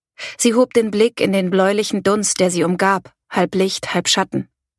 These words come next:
Seine sanften, dunklen Augen blickten auf sie herab. „Jetzt?“, fragte er zweiflerisch. „Bist du dir sicher?“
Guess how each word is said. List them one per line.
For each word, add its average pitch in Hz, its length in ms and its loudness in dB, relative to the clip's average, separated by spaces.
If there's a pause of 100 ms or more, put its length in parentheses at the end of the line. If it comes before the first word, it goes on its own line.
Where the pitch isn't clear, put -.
(420)
Seine 214 280 2
sanften, 208 520 0
dunklen 214 420 0
Augen 202 320 0
blickten 208 340 -2
auf - 100 -2
sie 180 160 0
herab. 180 380 -2 (920)
„Jetzt?“, - 520 0 (480)
fragte - 380 -4
er 185 140 0
zweiflerisch. 190 680 0 (680)
„Bist - 220 0
du 269 80 2
dir 233 140 2
sicher?“ 208 480 0